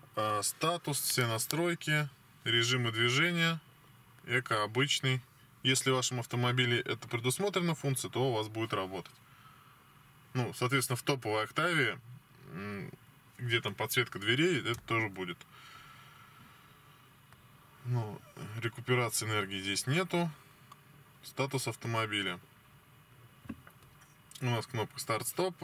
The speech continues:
настройка датчиков давления в шинах. Можно сделать.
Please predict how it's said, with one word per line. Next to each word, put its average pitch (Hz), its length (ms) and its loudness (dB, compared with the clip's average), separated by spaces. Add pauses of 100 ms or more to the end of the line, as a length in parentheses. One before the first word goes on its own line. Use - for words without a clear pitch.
(100)
настройка 113 720 0 (140)
датчиков 110 380 0
давления 101 360 2
в - 60 -4
шинах. 165 440 2 (1120)
Можно 104 360 -6
сделать. 104 460 -2